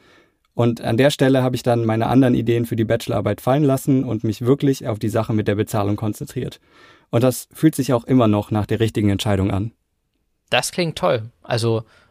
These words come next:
Speaker 2: ich kann mir vorstellen, wie frustrierend es sein kann,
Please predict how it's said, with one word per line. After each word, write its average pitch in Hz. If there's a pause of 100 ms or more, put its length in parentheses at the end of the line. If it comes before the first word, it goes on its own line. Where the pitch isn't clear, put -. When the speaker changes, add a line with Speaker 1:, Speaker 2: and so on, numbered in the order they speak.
(100)
Speaker 2:
ich -
kann 123
mir 123
vorstellen, 127
wie 123
frustrierend 139
es 123
sein 120
kann, 120